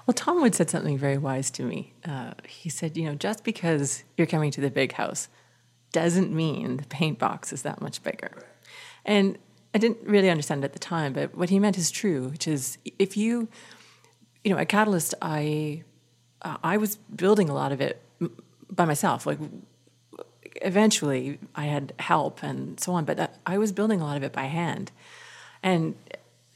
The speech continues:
I didn't really know what I was doing. Um, I certainly wasn't building anything that people had to stand on, <laughs> but I was,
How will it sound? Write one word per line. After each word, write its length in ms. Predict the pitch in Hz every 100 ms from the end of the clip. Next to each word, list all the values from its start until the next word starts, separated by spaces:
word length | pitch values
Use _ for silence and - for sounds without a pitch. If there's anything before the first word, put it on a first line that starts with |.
| _ -
I 100 | 196
didn't 180 | 240 151
really 180 | 165 156
know 120 | 143
what 100 | 139
I 80 | 143
was 140 | 147
doing. 460 | 143 185 135 139 180
Um, 360 | 180 175 147 139
I 160 | 160 -
certainly 240 | 214 165
wasn't 200 | 147 147
building 180 | 143 143
anything 180 | 139 143
that 60 | 139
people 160 | 143
had 80 | 143
to 60 | 143
stand 380 | - 151 156 131
on, 280 | 139 190 202
<laughs> 160 | 247 160
but 200 | 240 240
I 40 |
was, 240 | 233 208